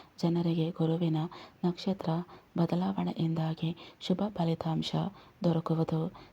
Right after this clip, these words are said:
ಸಿಂಹರಾಶಿಗೆ ಸೇರಿದ ಜನರಿಗೆ ಈ ಸಮಯದಲ್ಲಿ ಆದಾಯದಲ್ಲಿ ಸಾಕಷ್ಟು ಹೆಚ್ಚಳವಾಗಲಿದೆ. ಕೆಲಸವನ್ನು ಮಾಡುವ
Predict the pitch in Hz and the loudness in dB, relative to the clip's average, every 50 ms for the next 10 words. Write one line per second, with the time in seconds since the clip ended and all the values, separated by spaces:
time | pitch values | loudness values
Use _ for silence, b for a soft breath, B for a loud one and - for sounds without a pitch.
0 | B - - 180 175 165 170 170 165 165 160 160 - - 160 160 160 - - 160 | B -2 0 2 2 2 2 2 2 2 0 0 0 0 0 0 0 0 -2 0
1 | 160 160 156 - 156 160 170 B B B B B - - 180 170 175 185 190 180 | 0 0 0 0 0 -2 -2 B B B B B -6 -2 0 0 0 0 0 0
2 | 165 165 160 156 - - - 180 185 196 - 170 165 165 165 165 165 160 160 156 | 0 0 0 -2 -2 -2 -2 -2 -2 -2 -2 -2 -2 0 0 0 0 0 0 0
3 | 156 156 156 160 B B B B B B B - 170 170 165 - 180 196 196 185 | 0 0 -2 -2 B B B B B B B 2 2 2 2 2 0 0 0 0
4 | 180 - 165 160 156 165 185 180 - - 170 165 170 - 180 165 165 - - 170 | 0 0 0 0 0 0 -2 -4 -4 -2 -2 -2 -2 -2 -2 -4 -4 -2 -4 -4
5 | 170 B B B B B B B - 175 165 - - - 165 170 170 165 160 160 | -4 B B B B B B B 0 0 0 2 0 0 0 0 2 2 2 0
6 | 160 - 160 156 156 - 160 160 160 B B B B B B _ - 165 165 175 | 0 0 0 0 2 2 2 0 0 B B B B B B _ 0 0 2 0
7 | - - 190 196 180 165 160 156 160 165 - - 160 160 156 160 160 | 0 0 0 2 2 2 0 0 0 -2 0 0 0 0 0 0 0